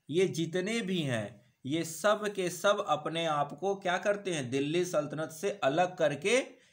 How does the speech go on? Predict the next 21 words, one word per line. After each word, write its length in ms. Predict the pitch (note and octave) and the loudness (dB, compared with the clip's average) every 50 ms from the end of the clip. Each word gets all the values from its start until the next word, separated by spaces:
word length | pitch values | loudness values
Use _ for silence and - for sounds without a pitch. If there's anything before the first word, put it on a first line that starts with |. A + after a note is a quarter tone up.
| - _ _ | -20 _ _
इंडिपेंडेंट 840 | D#3+ D#3 D3+ D3 D3 D#3 D3+ D3+ D3+ D3+ D3 D3 C#3+ D3+ D3 C#3+ C3 | -4 -2 0 0 0 -2 -2 -2 -2 -2 -2 -2 -2 -2 -2 -2 -2
हो 100 | C#3 C3 | -2 0
जाते 360 | B2+ B2 A#2+ A#2 A#2+ - B2 | 2 2 2 0 0 -2 -2
हैं। 160 | A#2+ A#2+ A#2+ | 0 0 0
और 260 | A2 - B2+ C#3+ E3+ D3 | 0 2 2 2 2 2
साथ 320 | - D#3 D3+ D3+ D3 F3 | 2 2 2 2 0 -2
में 200 | F3 F3+ F3 - | -4 -4 -4 -2
कश्मीर 600 | - D3+ C#3+ - - D3 D3+ E3 F3+ F3+ F3 D#3 | -2 -2 0 -2 -4 -4 -2 0 0 0 0 0
भी, 420 | B2+ B2 A#2+ G#2 G2+ F#2+ F#2+ - _ _ _ _ _ _ _ _ _ _ _ _ _ _ _ _ _ _ _ _ _ _ _ - | -2 -2 -4 -4 -6 -8 -12 -16 _ _ _ _ _ _ _ _ _ _ _ _ _ _ _ _ _ _ _ _ _ _ _ -8
इसकी 340 | C3+ B2+ - - E3 E3+ | -8 -8 -6 -4 -4 -2
भी 180 | D#3+ D#3 F3 E3 | 0 0 0 -2
हिस्ट्री 420 | D#3+ D3 - - - D3 D3+ C#3+ | -2 -4 -8 -8 -6 -4 -2 -2
है, 380 | B2+ A#2 G#2+ G2 F#2 - - _ - | 0 -2 -2 -4 -6 -10 -16 _ -10
इसको 340 | C3+ B2+ - - F3+ F3+ D#3+ | -10 -10 -6 -2 -2 0 0
भी 120 | F3 E3 | 0 -2
देखेंगे, 440 | E3 E3 D3+ - - D3 C#3 C3+ B2+ | -2 -4 -6 -4 -4 -6 -4 -4 -6
कश्मीर 480 | C3 - C#3 C#3 - D3 D#3 D#3+ D3+ | -4 -6 -6 -6 -4 -4 -4 -4 -4
की 140 | D3 E3 D#3+ | -2 -4 -4
क्या 220 | D#3 D#3 D#3+ D3 C#3 | -2 -2 -2 -2 0
हिस्ट्री 460 | C#3 C3+ B2+ - - - B2 A#2 G#2+ | -2 -2 -4 -6 -8 -6 -4 -4 -4
है। 360 | G#2 G2+ F#2+ F#2+ F#2+ - | -4 -6 -8 -10 -12 -16